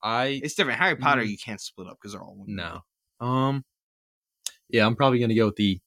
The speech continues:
Speaker 1: the original Star Wars trilogy.
Speaker 2: I'm gonna go Lord of
Speaker 1: It's
Speaker 2: the Rings.
Speaker 1: Oh, that's a good one, too.
Speaker 2: 'Cause I, I
Speaker 1: Yeah.
Speaker 2: think all those could have been Best Picture
Speaker 1: Those
Speaker 2: winners.
Speaker 1: are all, like, ten out of ten movies. Hundred percent.
Speaker 2: There's no such thing as a ten out of ten. I, I die on that hill that there's no
Speaker 1: Really?
Speaker 2: perfect movie. Yeah.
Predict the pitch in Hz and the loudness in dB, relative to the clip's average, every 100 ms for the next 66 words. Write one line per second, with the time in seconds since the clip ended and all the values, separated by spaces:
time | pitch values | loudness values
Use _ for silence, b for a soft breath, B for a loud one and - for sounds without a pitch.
0 | 117 110 98 104 98 95 - 104 95 95 | -2 2 4 4 4 0 0 0 0 -2
1 | 98 92 92 92 _ _ - 147 135 104 | -2 -2 -2 -4 _ _ -4 4 4 6
2 | 98 92 95 95 95 95 101 - - _ | 4 2 0 0 0 0 -2 -6 -14 _
3 | _ _ 107 104 98 95 95 92 87 90 | _ _ 0 0 0 -4 -8 -10 -10 -12
4 | 92 87 _ _ _ - 190 - 113 107 | -12 -14 _ _ _ -8 -6 -2 -2 -2
5 | - - 123 87 98 98 101 101 95 - | -8 -4 -4 -2 -4 -4 -4 -4 -6 -8
6 | 101 98 98 95 - 104 - 139 113 117 | -8 -6 -4 -6 -6 -8 -2 0 2 2
7 | 107 95 85 - 107 90 - 92 85 87 | 4 4 0 -2 -6 -6 -4 -4 -2 -4
8 | 85 85 87 85 87 _ _ _ - 95 | -6 -6 -4 -6 -8 _ _ _ -4 -2
9 | 92 - 90 _ _ _ _ _ _ _ | -4 -6 -10 _ _ _ _ _ _ _
10 | _ _ _ _ _ _ _ 135 113 107 | _ _ _ _ _ _ _ -8 -6 -8
11 | - - - 101 98 - 98 101 101 98 | -10 -14 -16 -16 -16 -18 -18 -18 -20 -20
12 | 107 _ _ b b b b 139 120 131 | -20 _ _ b b b b -2 0 0
13 | 170 110 117 110 107 104 113 104 104 107 | 0 2 0 0 -6 -10 -10 -10 -12 -14
14 | 117 113 113 117 127 113 113 104 - - | -12 -8 -6 -6 -8 -8 -10 -10 -12 -14